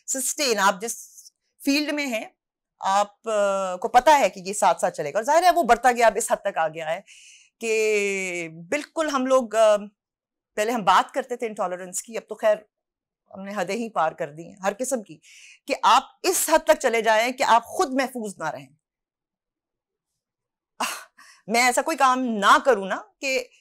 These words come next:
जिससे मैं दूसरे को इतना इंस्टिगेट कर दूं कि मैं अपने आप को भी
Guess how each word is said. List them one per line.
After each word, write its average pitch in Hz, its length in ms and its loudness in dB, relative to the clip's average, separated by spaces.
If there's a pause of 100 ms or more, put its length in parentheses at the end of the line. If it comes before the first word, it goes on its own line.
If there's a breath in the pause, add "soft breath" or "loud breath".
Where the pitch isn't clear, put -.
(200)
जिससे 254 220 -2
मैं 254 120 -2
दूसरे 294 280 -4
को 339 100 -4
इतना 294 200 -2
इंस्टिगेट 214 520 -2
कर 190 160 -2
दूं 214 180 -10
कि 247 100 -6
मैं 226 120 -4
अपने 247 260 -2
आप 277 240 2
को 277 100 -4
भी 220 320 -8